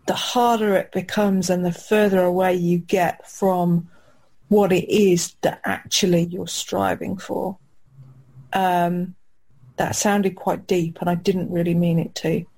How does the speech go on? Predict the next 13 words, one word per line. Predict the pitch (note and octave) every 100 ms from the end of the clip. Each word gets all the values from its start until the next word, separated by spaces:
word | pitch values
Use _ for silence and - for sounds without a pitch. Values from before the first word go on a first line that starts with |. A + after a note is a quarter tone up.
| - - - - - F#4+
Um, | G3+ F#3+ F#3+ F#3+ - A#3 - - - - -
<laughs> | - - - C4+ - - - -
but, | G#3+ G3 - - - - B2+ B2+ - - _ _ _ - - - - - - - D#3 - - _ _ -
uh, | A3+ G#3+ G3 G3 - - - _ _ _ _ - - - - - - _ _ - - - _ - - _
yeah, | C4 A3+ F#3+ F#2+ C3 - _ _ _ _ _
it | A#3 A3 G#3+
just, | B3+ G#3+ - - - - -
you | A3
know, | E3+ F3 F3 - _ _
and | G#3+ G#3+
I, | G3+ G3
and | G#3
I, | G#3 G3 -